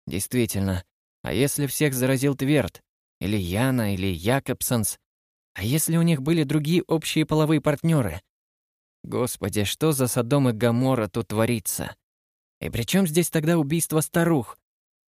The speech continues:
Ответа на свои вопросы она пока не находила. «Ну что, Олеся Сергеевна, пора бы и в Брянск?»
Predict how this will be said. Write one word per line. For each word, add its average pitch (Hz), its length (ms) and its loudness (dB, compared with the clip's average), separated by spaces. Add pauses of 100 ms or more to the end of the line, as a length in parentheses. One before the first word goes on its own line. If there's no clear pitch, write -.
(440)
Ответа 147 440 2
на 139 100 2
свои 123 280 4
вопросы 127 720 0 (320)
она 113 280 4
пока 110 340 2
не 95 140 2
находила. 92 640 0 (1000)
«Ну 123 140 -2
что, 180 220 4
Олеся 127 300 4
Сергеевна, 107 600 0 (380)
пора 107 280 4
бы 147 160 2
и 131 160 0
в 127 80 -4
Брянск?» 165 500 0